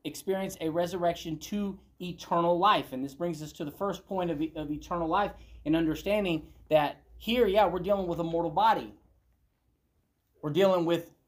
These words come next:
uh, mortality. And it's not just the,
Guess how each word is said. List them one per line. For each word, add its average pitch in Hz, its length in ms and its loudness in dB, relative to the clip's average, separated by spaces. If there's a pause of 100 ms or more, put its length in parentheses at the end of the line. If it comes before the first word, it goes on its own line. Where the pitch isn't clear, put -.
(320)
uh, 139 240 2
mortality. 160 840 2 (640)
And 202 100 -4
it's 208 100 -8
not 294 240 2
just 233 240 0
the, 180 240 -6